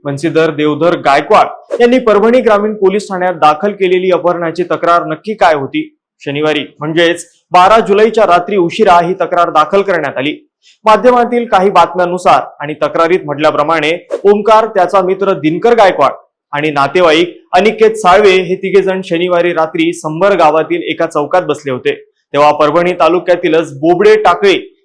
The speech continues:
येथील रहिवासी असणारा पप्पू वैद्य आणि इतर तिघांनी ओमकारला गावातील जिल्हा परिषद शाळेजवळ बोलावून घेतलं. "तू पैसे का देत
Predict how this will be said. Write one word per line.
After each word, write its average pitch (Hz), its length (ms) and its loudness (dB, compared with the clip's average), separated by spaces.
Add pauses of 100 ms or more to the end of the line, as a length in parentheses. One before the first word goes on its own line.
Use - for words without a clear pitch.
येथील 220 240 2
रहिवासी 233 480 2
असणारा 220 360 0
पप्पू 202 420 0
वैद्य 190 280 0 (200)
आणि 147 160 -6
इतर 156 260 -2
तिघांनी 170 500 -2
ओमकारला 160 500 -2
गावातील 156 520 0
जिल्हा 156 320 0
परिषद 190 380 -2
शाळेजवळ 160 520 0
बोलावून 185 380 0
घेतलं. 139 340 -4 (520)
"तू 254 60 -2
पैसे 233 360 2
का 247 120 4
देत 202 180 4